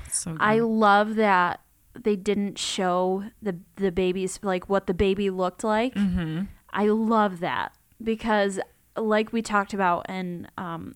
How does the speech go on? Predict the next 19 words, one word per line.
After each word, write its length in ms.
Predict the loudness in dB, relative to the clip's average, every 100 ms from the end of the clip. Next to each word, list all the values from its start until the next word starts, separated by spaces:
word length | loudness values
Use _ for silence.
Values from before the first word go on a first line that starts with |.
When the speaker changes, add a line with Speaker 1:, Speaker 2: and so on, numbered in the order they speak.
| -6
Speaker 2:
a 80 | -4
couple 280 | -2 -2
previous 480 | -4 -4 -4 -2 -4
episodes, 580 | -6 -8 -6 -4 -4 -4
I 120 | -2 0
think 320 | 0 -4 -6 -2
it's 240 | -2 -2 -4
a 100 | -2
lot 340 | 2 0 0
scarier 680 | -6 -8 -4 -2 -2 -2 -2 -6 _
when 200 | -4 -2
you 120 | -2
can 180 | -2 -4
imagine 420 | -2 -2 -2 -4
it 140 | -6 -6
yourself. 680 | -8 -6 -4 -4 -4 -8 -10
Speaker 1:
Yep. 320 | -6 -4 -4 -6 _ _ _ _ -6
Speaker 2:
And, 460 | -2 -2 -2 -6 -8
um, 560 | -6 -4 -4 -6 -8